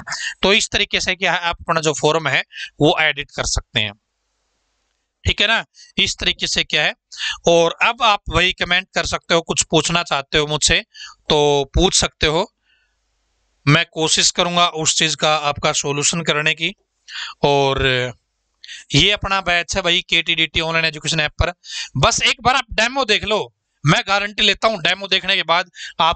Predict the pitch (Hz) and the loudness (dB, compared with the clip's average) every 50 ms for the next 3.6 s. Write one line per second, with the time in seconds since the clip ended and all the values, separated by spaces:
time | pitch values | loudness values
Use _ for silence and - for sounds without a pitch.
0 | - - 175 170 185 180 - 170 147 135 131 175 202 202 - 180 - - 170 156 | 0 0 2 2 2 2 2 -2 -4 0 0 0 0 0 -2 -6 -4 -4 -4 -2
1 | 147 139 143 143 139 139 127 127 113 113 110 113 107 - _ _ _ _ _ _ | 0 2 2 2 2 0 -4 -6 -4 -4 -4 -4 -6 -8 _ _ _ _ _ _
2 | _ _ - - - - - - - 208 208 240 226 _ - - 247 254 269 269 | _ _ -20 -20 -20 -20 -10 -2 0 0 0 0 -2 _ 0 0 2 2 2 0
3 | 262 247 220 202 180 - - 180 160 165 160 143 | 0 0 0 0 0 -2 -4 -2 -2 -2 -2 -2